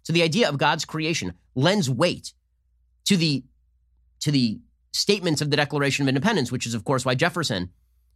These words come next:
who had a, a, a sort of complicated relationship with organized religion at the very best, suggests that our rights lie inevitably in, in a creator or nature. Now,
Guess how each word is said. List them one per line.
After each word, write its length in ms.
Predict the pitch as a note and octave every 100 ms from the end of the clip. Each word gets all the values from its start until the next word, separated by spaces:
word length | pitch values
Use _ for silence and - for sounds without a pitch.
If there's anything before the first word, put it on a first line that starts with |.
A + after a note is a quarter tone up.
| _
who 80 | A#2
had 180 | C3 A#2+
a, 240 | G#2+ G#2 - G#2+
a, 360 | F#2+ F#2+ -
a 20 |
sort 200 | G2 C3+
of 140 | G2+ - _ _ -
complicated 560 | G3+ G3+ D#3 C3+ A2+ -
relationship 500 | B2+ C3+ C3+ C3 -
with 120 | G#2
organized 380 | A#2+ C3 A#2 A2
religion 320 | A#2 C3 A2
at 80 | F2
the 60 | G2
very 140 | G2+
best, 320 | G2+ A2 - _ _ _ _
suggests 400 | - D3 D#3 C#3
that 160 | B2+ - _ _ _ _ _ -
our 120 | D3+
rights 440 | D3 E3+ A2+ - _ _ C3
lie 180 | D3+
inevitably 720 | D#3 D3 E3 F3+ D#3 A2 F2+ - _ _ _
in, 260 | D3+ D3 C#3 _ - _
in 80 | D3
a 60 | D3
creator 640 | D#3+ D3+ F3 E3 D#3+ D3
or 160 | - C#3+
nature. 340 | D3 C3+ - - _ _ _ _ _ _ _ _ _ _ _ _ G#2 G2+ -
Now, 300 | D#3 D3+